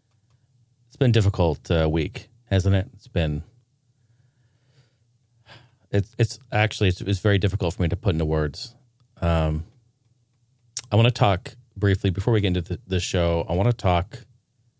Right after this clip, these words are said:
candid about the murder of George Floyd.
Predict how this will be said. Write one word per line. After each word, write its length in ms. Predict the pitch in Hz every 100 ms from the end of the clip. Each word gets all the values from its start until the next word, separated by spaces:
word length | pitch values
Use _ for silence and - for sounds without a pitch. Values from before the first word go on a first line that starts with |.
| _ _ -
candid 380 | - 92 82
about 580 | 78 71 78 78 78 - - -
the 140 | 92
murder 340 | 85 85 80
of 420 | 76 80 76 73 - _ _ _ _ _
George 320 | 90 78 78
Floyd. 480 | - 87 78 71